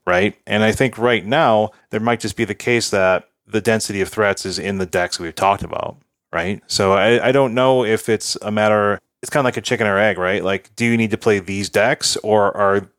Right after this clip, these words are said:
these the type of decks that people seem to figure out ways to fight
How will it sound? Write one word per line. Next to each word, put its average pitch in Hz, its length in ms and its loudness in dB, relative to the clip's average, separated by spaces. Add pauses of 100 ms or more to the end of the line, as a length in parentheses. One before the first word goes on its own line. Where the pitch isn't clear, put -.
(120)
these 107 340 -4
the 107 80 2
type 107 240 0
of 95 140 -2
decks 98 340 0
that 98 300 2
people 101 260 -4
seem 101 140 -4
to 90 60 -4
figure 95 280 0
out 92 260 2 (120)
ways 92 360 -4
to 90 200 -8
fight 120 440 2